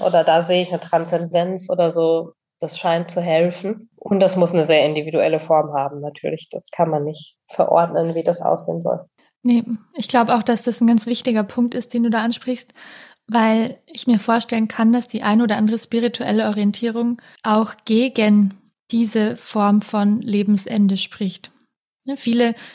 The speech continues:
Speaker 2: ist-, klassischen Weltreligionen sind ja da eher ablehnend dem gegenüber, so nach dem Motto, "Gott hat das Leben gegeben, Gott nimmt es, wer bist du, das selber zu entscheiden?"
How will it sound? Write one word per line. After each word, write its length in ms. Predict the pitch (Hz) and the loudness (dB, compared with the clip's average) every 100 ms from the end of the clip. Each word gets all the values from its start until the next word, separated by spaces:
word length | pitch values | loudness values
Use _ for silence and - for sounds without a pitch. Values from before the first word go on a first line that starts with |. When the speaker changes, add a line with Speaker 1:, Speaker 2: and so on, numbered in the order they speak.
| _ - | _ -14
Speaker 2:
ist-, 320 | 233 - - | -14 -12 -8
klassischen 560 | 220 226 254 - 226 | -4 0 0 2 2
Weltreligionen 800 | 208 220 233 214 202 226 226 220 | 4 2 2 0 2 2 2 2
sind 260 | 220 220 220 | 2 0 2
ja 120 | 208 | 0
da 160 | 196 196 | 0 -2
eher 520 | 208 220 214 208 214 _ _ _ _ - | -2 -2 0 -2 -6 _ _ _ _ -8
ablehnend 600 | 240 220 208 190 190 - _ - | -2 2 4 2 0 -8 _ -2
dem 140 | 208 | 0
gegenüber, 380 | 196 196 220 196 | 2 0 -2 -2
so 140 | 196 202 | 0 2
nach 140 | 202 | 2
dem 120 | 220 | 2
Motto, 220 | 208 208 | 2 2
"Gott 240 | 202 226 247 | -2 -2 0
hat 120 | 220 | -2
das 120 | 220 | -2
Leben 240 | 220 208 202 | 0 0 0
gegeben, 480 | 196 254 269 254 | -2 -4 -2 -2
Gott 200 | 220 202 | -2 0
nimmt 240 | 214 220 220 | 2 2 0
es, 200 | 220 - | -6 -2
wer 120 | 208 | -2
bist 240 | 202 - | -4 -6
du, 120 | 220 208 | -4 -2
das 180 | 196 | -2
selber 240 | 196 185 190 | -4 -4 -6
zu 160 | - | -6
entscheiden?" 500 | 214 185 190 190 196 | -6 -6 -6 -6 -6